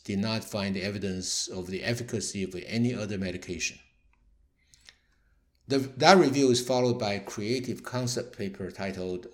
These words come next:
Wave Tail Mapping to Guide Ablation Therapy for Ventricular Arrhythmias. The authors propose that ventricular repolarization assessment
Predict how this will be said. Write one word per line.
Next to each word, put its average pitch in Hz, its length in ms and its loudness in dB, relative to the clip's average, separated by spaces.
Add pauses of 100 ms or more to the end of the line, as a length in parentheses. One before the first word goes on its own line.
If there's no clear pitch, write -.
Wave 127 400 -2
Tail 117 280 -2
Mapping 98 580 -4
to 95 80 -12
Guide 90 340 -6
Ablation 101 520 -8
Therapy 95 640 -6 (220)
for 95 220 -2
Ventricular 87 580 -8
Arrhythmias. 90 680 -10 (880)
The 117 100 0
authors 127 340 0
propose - 800 -2 (220)
that 104 240 -4
ventricular 107 500 -2
repolarization 107 800 -2
assessment - 560 -6